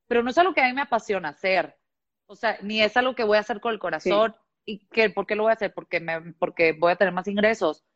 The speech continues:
Speaker 1: O sea, no va por ahí, pues. O sea, no, para mí, abrir un negocio nunca va a ser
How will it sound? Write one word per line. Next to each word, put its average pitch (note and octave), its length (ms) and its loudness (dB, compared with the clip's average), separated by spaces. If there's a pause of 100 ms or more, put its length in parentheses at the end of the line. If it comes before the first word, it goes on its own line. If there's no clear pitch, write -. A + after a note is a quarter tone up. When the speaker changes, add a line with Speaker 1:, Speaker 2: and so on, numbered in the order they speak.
(260)
Speaker 1:
O - 40 -20
sea, G#3 200 4
no G3 280 2
va A3 140 2
por A#3+ 140 6
ahí, F#3+ 220 2
pues. - 480 -10
O E3+ 100 -12
sea, F3 220 2
no, F3 280 -6
para F#3+ 240 2
mí, B3 440 -6 (280)
abrir G3+ 380 0
un A#3+ 80 -6
negocio A#3 480 -2
nunca G#3 320 0
va G#3 60 4
a G#3 40 0
ser A#3+ 320 0